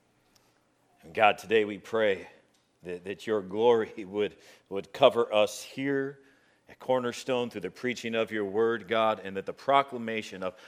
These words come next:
who you are, as three persons and one essence and one nature. You are one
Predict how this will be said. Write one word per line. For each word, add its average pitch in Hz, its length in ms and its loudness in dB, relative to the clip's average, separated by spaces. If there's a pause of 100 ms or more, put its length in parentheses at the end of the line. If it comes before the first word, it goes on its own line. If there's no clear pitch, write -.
(160)
who 143 160 0
you 135 260 0
are, 110 420 2 (1300)
as - 80 -16
three 143 240 2
persons 127 540 -4
and 95 80 -10
one 113 280 -2
essence 123 400 0
and 101 140 -12
one 123 240 0
nature. 113 280 -6
You 117 180 -4
are 98 100 2
one 123 440 -2